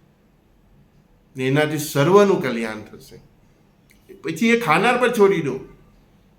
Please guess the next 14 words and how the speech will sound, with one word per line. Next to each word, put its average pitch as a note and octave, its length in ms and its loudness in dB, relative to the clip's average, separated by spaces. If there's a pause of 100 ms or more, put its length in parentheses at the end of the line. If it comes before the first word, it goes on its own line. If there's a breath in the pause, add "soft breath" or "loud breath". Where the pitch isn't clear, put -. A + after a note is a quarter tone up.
(520)
કે C#3 160 -2
એણે D3 140 0
મંદિરમાં D3+ 640 -2
શું D3 200 -6
ગ-, B2+ 60 -4
નાખવું A2+ 580 -8
ગલ્લામાં. G2+ 600 -14 (3000)
પછી D#3 300 -2
એને G3+ 240 6
એના G3 140 0
પરમાત્મા E3+ 560 -2
પર D3+ 220 -8
છોડી - 260 -16
દો. - 140 -20